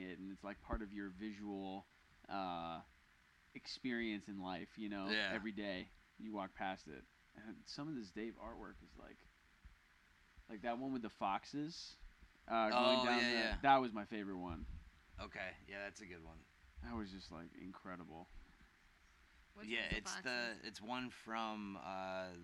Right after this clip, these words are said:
Speaker 2: a Cincinnati.
Speaker 3: Upstairs?
Speaker 2: Yeah, upstairs.
Speaker 1: Upstairs.
Speaker 3: Oh, the
Speaker 2: The
Speaker 3: blue?
Speaker 2: Yeah, the
Speaker 1: Yes.
Speaker 2: blue one.
Speaker 3: Blue and
Speaker 2: And the,
Speaker 3: orange.
Speaker 2: yep.
Speaker 1: The blue and orange, yeah.
Speaker 3: Yeah.
Speaker 1: Oh, so good! I could look at that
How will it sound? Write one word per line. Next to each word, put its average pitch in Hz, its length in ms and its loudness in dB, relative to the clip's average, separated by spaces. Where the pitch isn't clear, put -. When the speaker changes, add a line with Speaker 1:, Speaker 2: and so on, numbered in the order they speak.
Speaker 2:
a 85 60 -8
Cincinnati. 190 500 -4
Speaker 3:
Upstairs? 381 240 -4
Speaker 2:
Yeah, 87 300 0
upstairs. 90 520 -10
Speaker 1:
Upstairs. 90 640 -6
Speaker 3:
Oh, 214 280 -2
the 190 260 -6
Speaker 2:
The 185 200 -2
Speaker 3:
blue? 196 400 -4
Speaker 2:
Yeah, 113 240 4
the 110 100 2
Speaker 1:
Yes. 107 240 6
Speaker 2:
blue 104 60 2
one. 101 220 2
Speaker 3:
Blue 95 100 -2
and 90 80 0
Speaker 2:
And 90 80 -2
the, 87 40 -4
Speaker 3:
orange. 80 140 -8
Speaker 2:
yep. 92 200 -6
Speaker 1:
The 113 80 -2
blue 117 240 4
and 113 80 4
orange, 104 400 2
yeah. 101 240 2
Speaker 3:
Yeah. 90 60 0
Speaker 1:
Oh, 110 200 0
so 113 340 -4
good! 98 260 -4
I 92 80 -2
could 104 160 -8
look 104 120 -4
at 95 80 -6
that 87 240 -2